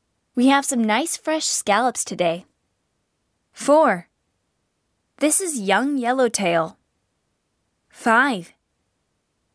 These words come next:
Is there anything you can't eat? Six. Is wasabi okay with you? Seven. We can make it without wasabi.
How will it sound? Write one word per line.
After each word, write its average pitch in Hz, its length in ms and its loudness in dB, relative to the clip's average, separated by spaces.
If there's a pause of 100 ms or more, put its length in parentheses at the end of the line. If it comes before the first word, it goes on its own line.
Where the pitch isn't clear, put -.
(160)
Is 220 140 2
there 254 160 4
anything 330 420 -4
you 311 80 -6
can't 240 440 -6
eat? 208 380 -8 (1120)
Six. - 640 0 (1080)
Is 220 160 0
wasabi 269 540 0
okay 214 320 -6
with 254 180 -12
you? 359 200 -8 (1080)
Seven. 226 540 -2 (1080)
We 240 120 0
can 269 200 2
make 247 220 2
it - 180 -10
without 208 460 0
wasabi. 214 500 -4